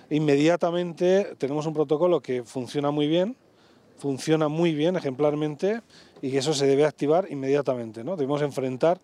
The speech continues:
todo tipo de verdades incómodas, no podemos, en fin, tendríamos que ver el caso, no conozco exactamente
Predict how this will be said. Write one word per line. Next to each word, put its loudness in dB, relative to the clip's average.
todo 0
tipo 2
de 4
verdades 0
incómodas, -2
no -6
podemos, -2
en -8
fin, -6
tendríamos 2
que -6
ver 2
el -4
caso, -2
no -4
conozco 0
exactamente -2